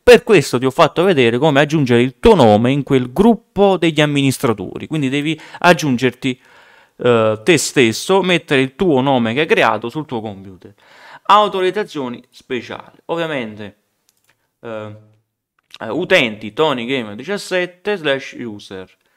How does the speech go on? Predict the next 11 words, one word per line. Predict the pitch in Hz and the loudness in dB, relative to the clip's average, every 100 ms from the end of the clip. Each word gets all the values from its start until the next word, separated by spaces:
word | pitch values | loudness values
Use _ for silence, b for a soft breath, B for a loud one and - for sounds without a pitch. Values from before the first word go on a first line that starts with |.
| _ _ | _ _
e | - | -4
io | 196 | -4
metto | 139 123 120 123 117 - | -2 -6 -8 -12 -12 -10
consenti, | 101 175 - 120 95 104 - 113 | -8 -8 -8 -10 -10 -14 -18 -16
consenti | 151 151 123 151 196 | -12 -8 -8 -8 -10
tutto | 113 104 _ 185 190 - - | -10 -14 _ -8 -8 -8 -8
ed | 143 | -6
eccolo | 107 - - | -8 -12 -18
qua, | - | -14
faccio | 127 123 - 71 | -12 -14 -12 -14
applica | 69 _ - - 104 | -14 _ -20 -20 -20